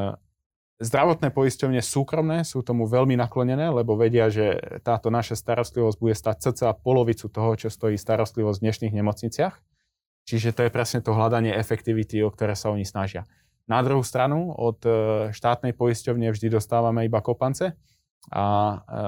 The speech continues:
neochotu baviť sa o tom, aj keď, e, čo sa týka nominálneho počtu, e, poistencov, tak majú takýchto poistencov najviac.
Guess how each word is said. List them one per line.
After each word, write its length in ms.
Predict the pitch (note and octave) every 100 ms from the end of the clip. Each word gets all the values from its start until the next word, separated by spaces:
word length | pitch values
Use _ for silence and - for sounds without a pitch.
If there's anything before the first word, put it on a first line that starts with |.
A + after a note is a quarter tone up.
| G2+ A1+ A1 G#2 A2+
neochotu 400 | A2+ G#2+ A2+ G#2
baviť 280 | G#2 G2 G2
sa 100 | G2+
o 80 |
tom, 220 | G#2 C#3+ D#3
aj 180 | - A2+ A#2
keď, 200 | - E3
e, 40 | - _ _ _ _ _ G2 G2 G2+ G2+ F#2+
čo 100 | G2+ A2+
sa 80 | -
týka 240 | - A2
nominálneho 640 | G#2+ A#2 B2+ A#2+ A#2 G#2+ G#2+
počtu, 440 | - G#2 - A#2
e, 180 | G#2+ G2+ - A2 G2
poistencov, 800 | F#2+ A2 G#2+ - A2 C#3 D3 D3
tak 80 | G2 A2
majú 160 | G#2+
takýchto 480 | G2+ G#2+ - G2+ G#2+
poistencov 560 | G#2 G2 - F#2+ - G2
najviac. 400 | F#2+ F2+ E2+